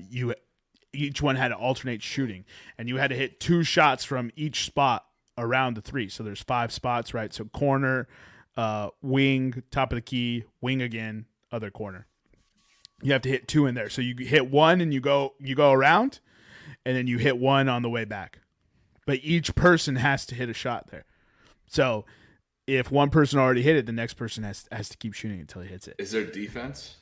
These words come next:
Speaker 1: No, it's just, it's
Speaker 2: Oh.
Speaker 1: just shooting. But it's, it's chaos because the ball, if they miss, the ball is bouncing, and it's the responsibility of the other person to catch it. And you have to run back to the spot. So it's almost like knockout.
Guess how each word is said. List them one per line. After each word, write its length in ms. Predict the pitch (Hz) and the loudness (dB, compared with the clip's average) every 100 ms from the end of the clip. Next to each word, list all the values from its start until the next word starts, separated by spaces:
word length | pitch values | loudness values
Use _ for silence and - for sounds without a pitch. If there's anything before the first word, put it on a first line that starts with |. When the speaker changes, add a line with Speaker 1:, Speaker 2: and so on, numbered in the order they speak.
| _ _ _ | _ _ _
Speaker 1:
No, 340 | 127 160 151 - | 4 4 4 -2
it's 180 | 127 123 | -8 -4
just, 300 | 147 - 131 | -4 -4 -6
it's 160 | 131 - | -4 -2
Speaker 2:
Oh. 20 | |
Speaker 1:
just 140 | 143 | -2
shooting. 400 | - 160 139 107 - | 2 2 2 -2 0
But 180 | 151 - | 0 2
it's, 260 | 147 - - - - - 156 | -2 -2 -8 -16 -20 -20 -2
it's 220 | 165 170 - | 2 2 2
chaos 520 | - 165 175 127 117 | 4 6 6 4 0
because 320 | 139 143 131 | -4 -2 -2
the 80 | 131 | -2
ball, 440 | 120 135 151 151 131 | 0 6 10 10 8
if 140 | 147 | 2
they 140 | - 135 | 4 4
miss, 340 | 143 196 175 | 6 6 6
the 100 | - | 2
ball 320 | 131 151 143 | 6 8 8
is 80 | 123 | 6
bouncing, 580 | 104 135 175 170 120 110 | 0 2 2 0 -6 -8
and 120 | 127 123 | -8 -10
it's 160 | - 117 _ _ _ | -10 -16 _ _ _
the 120 | 139 | -10
responsibility 760 | 120 - - 147 139 127 139 120 | -8 -4 0 0 0 -2 -2 -2
of 140 | 107 104 | -6 -10
the 100 | - | -10
other 180 | 123 120 | -6 -6
person 340 | - 117 - 98 | -6 -10 -10 -12
to 60 | |
catch 320 | - 107 107 87 | -12 -14 -14 -18
it. 120 | - _ - | -20 _ -14
And 100 | 117 | -12
you 60 | 110 | -10
have 120 | 107 | -10
to 80 | 104 | -10
run 320 | 101 117 117 | -8 -8 -8
back 260 | 110 110 | -8 -10
to 80 | - | -8
the 60 | 107 | -10
spot. 360 | - 123 110 - - - | -6 -4 -6 -8 -20 -20
So 120 | - 143 | -8 -4
it's 100 | 127 | 0
almost 280 | 170 180 - | 2 4 4
like 200 | 127 117 | 0 0
knockout. 560 | 120 123 107 92 76 | -2 -2 -6 -10 -12